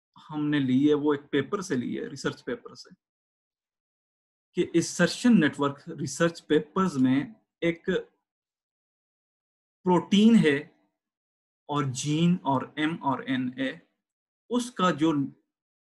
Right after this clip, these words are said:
disease है एक, ये brain की एक disease होती है,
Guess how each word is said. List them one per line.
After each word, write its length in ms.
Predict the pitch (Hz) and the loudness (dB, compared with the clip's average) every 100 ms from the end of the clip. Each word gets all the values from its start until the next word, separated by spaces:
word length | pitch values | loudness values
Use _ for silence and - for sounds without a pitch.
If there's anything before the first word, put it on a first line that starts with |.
| _ _ _ _ _ 139 | _ _ _ _ _ -4
disease 600 | 127 165 135 165 214 151 | 2 2 4 4 4 2
है 80 | |
एक, 600 | 139 139 139 - 160 151 - | 0 0 -2 -2 -4 -4 -12
ये 500 | 147 151 151 151 143 143 | -2 2 2 0 -2 -6
brain 360 | 127 151 170 | 2 4 2
की 140 | 180 139 | 2 0
एक 140 | 120 | 2
disease 360 | 123 117 120 123 | -2 -2 -6 -10
होती 260 | 117 127 | -10 -10
है, 140 | 139 | -10